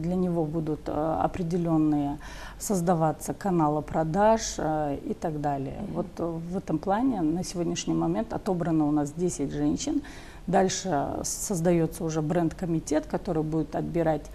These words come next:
Speaker 1: трех женщин. И уже, э, до конца года с этими женщинами будет,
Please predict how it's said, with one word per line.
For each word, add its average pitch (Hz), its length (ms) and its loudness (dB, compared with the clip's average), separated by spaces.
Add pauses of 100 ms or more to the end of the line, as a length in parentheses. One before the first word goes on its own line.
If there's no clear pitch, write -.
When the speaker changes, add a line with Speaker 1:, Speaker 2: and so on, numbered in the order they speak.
(280)
Speaker 1:
трех 240 340 8
женщин. 240 560 4 (400)
И 226 220 4
уже, 175 360 0 (280)
э, 156 140 0
до 160 140 0
конца 170 340 -2
года 208 400 0
с - 120 -6
этими 156 340 0
женщинами 180 580 0
будет, 175 340 0